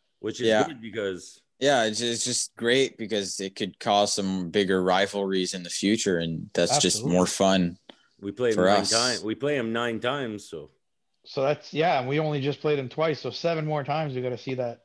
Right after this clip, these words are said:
Speaker 3: that
Speaker 2: Yeah.
Speaker 3: team.
Speaker 1: Yeah.
Speaker 3: That's crazy, eh? When you think about it.
Speaker 1: Yeah,
Speaker 2: Yeah.
Speaker 1: man, it's awesome.
Speaker 3: What I, w-, so what I wanted to add was not only did, not only did, uh, Shea Weber have a good game, but, like, what a fucking leader. Like, seriously,
Speaker 2: Yeah.
Speaker 3: like, when you really think about his leadership,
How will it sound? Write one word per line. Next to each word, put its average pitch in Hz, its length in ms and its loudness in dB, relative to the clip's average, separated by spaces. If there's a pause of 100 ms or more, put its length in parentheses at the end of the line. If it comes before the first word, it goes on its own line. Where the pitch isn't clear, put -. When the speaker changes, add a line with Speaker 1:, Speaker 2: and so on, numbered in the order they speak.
(340)
Speaker 3:
that 123 200 -8
Speaker 2:
Yeah. 110 220 4
Speaker 3:
team. 117 100 -12 (280)
Speaker 1:
Yeah. 82 120 -20 (140)
Speaker 3:
That's 160 160 -4
crazy, 139 440 -2
eh? 165 120 -2 (140)
When 127 120 -10
you 127 80 -8
think 135 200 -8
about 117 220 -8
it. 131 120 -10 (280)
Speaker 1:
Yeah, 95 380 2
Speaker 2:
Yeah. 87 100 -8
Speaker 1:
man, 104 100 -12
it's 90 120 -18
awesome. 82 380 -10
Speaker 3:
What 170 160 2
I, 190 100 -2 (480)
w-, 208 240 -10
so 190 180 -2
what 202 160 2
I 247 60 2
wanted 208 300 2
to 165 120 0
add 160 220 2
was 131 420 0 (160)
not 165 220 0
only 208 240 2
did, 156 380 -2 (440)
not 151 140 2
only 196 220 2
did, 143 320 0
uh, 131 400 2 (100)
Shea - 220 0
Weber 143 240 2
have 135 160 0
a 135 40 -4
good 127 240 -2
game, 135 280 -4
but, 113 180 -4 (460)
like, 135 200 -2
what 233 140 0
a - 80 0
fucking 143 460 -2
leader. 156 400 -6 (180)
Like, 123 160 -6
seriously, 185 280 4
Speaker 2:
Yeah. 107 260 4
Speaker 3:
like, 127 160 -6
when 165 100 -2
you 226 120 0
really 185 260 0
think 170 240 -4
about 156 360 -2
his 117 300 -6
leadership, 135 680 -2